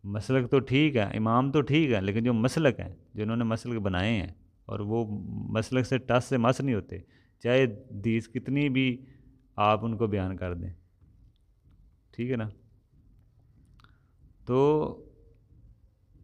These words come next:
वो मसलक के,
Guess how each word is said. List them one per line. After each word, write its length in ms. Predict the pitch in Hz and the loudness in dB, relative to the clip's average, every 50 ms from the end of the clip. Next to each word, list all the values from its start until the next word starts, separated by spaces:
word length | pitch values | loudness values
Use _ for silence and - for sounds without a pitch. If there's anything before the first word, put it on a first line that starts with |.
| _ - _ - _ - _ _ _ _ _ - - - - - - | _ -20 _ -20 _ -20 _ _ _ _ _ -20 -20 -20 -20 -14 -12
वो 280 | 120 113 123 143 156 165 175 175 180 - - - - - - _ _ _ _ _ - - - - - - - - - - - - _ - 135 | -8 0 4 4 6 6 6 4 2 0 -2 -10 -16 -20 -20 _ _ _ _ _ -20 -20 -20 -20 -18 -18 -18 -18 -18 -20 -20 -20 _ -4 0
मसलक 440 | 131 151 170 170 - 196 190 180 | 4 4 4 6 6 6 6 6
के, 100 | 156 170 | 4 2